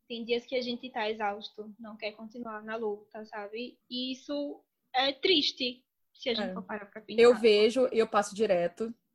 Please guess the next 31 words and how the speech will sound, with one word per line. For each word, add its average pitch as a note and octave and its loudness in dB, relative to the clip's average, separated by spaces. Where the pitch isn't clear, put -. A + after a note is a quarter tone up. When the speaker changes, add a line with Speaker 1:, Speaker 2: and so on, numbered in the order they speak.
Speaker 2:
sabe? E3+ 0
Eu F#3 0
falo F#3 -2
assim, F#3+ -8
"Não, F3 -6
não, F#3+ -2
não. B3 2
Primeiro, A#3 2
não B3+ 4
Speaker 1:
Hum. A3+ -6
Speaker 2:
quero C4 6
mais A#3+ 4
ficar G#3 2
comprando G#3 2
essa G3 0
briga. F3+ -2
Segundo, A3 2
eu, B3 8
eu A#3+ 6
tô C4+ 6
tentando C4 6
diminuir B3+ 6
os C#4 2
problemas B3 4
da A3+ 4
minha A3 2
vida." E3+ -4
Ah, A3+ 10
Speaker 1:
Uhum. E4 8
Speaker 2:
é, C4 8
sabe? A#3 6